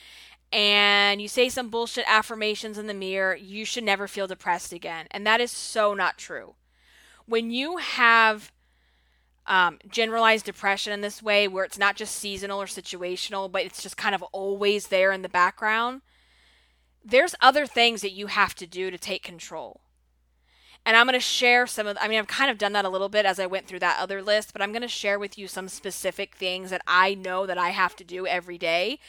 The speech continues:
Because again, like I said, it's an everyday decision.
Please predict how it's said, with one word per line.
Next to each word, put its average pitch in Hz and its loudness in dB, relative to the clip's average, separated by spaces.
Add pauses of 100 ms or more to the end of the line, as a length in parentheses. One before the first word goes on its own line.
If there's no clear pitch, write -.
(300)
Because 247 -2
again, 269 4
like 226 0
I 220 -2
said, 262 4
it's 233 -4
an 233 0 (180)
everyday 247 2
decision. 190 -6